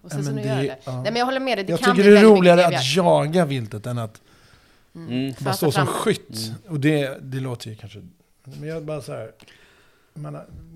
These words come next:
Speaker 3: Ja, man behöver
Speaker 2: man
Speaker 3: ju
Speaker 2: har varit
Speaker 3: utmana
Speaker 2: på
Speaker 3: sig
Speaker 2: jävligt
Speaker 3: också.
Speaker 2: många drevjakter och
Speaker 3: Ja.
Speaker 2: det är jätteroligt att vara på det. Det är spännande som fan.
Speaker 3: Mm.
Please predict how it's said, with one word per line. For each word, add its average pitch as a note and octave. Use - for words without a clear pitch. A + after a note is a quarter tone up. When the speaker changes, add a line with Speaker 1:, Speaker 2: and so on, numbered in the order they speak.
Speaker 3:
Ja, B2+
man C3
behöver C#3+
Speaker 2:
man D#3
Speaker 3:
ju F3
Speaker 2:
har G#3
varit E3+
Speaker 3:
utmana F#3
Speaker 2:
på F3+
Speaker 3:
sig E3
Speaker 2:
jävligt D#3+
Speaker 3:
också. C#3
Speaker 2:
många C3+
drevjakter A#2+
och A2+
Speaker 3:
Ja. G#2
Speaker 2:
det D3+
är E3
jätteroligt D#3+
att C#3+
vara B2+
på B2
det. B2+
Det C#3
är C3+
spännande C#3+
som C3+
fan. B2
Speaker 3:
Mm. A2